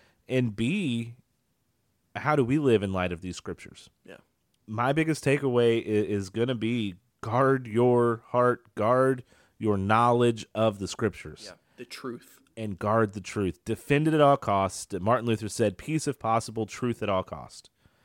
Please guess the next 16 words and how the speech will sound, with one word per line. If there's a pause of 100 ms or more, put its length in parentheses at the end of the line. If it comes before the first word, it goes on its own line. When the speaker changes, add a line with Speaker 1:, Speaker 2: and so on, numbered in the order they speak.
(360)
Speaker 1:
Guard
the
truth.
Stand
up
against
false
teachers.
A-,
and,
and
this
is
not
like
a,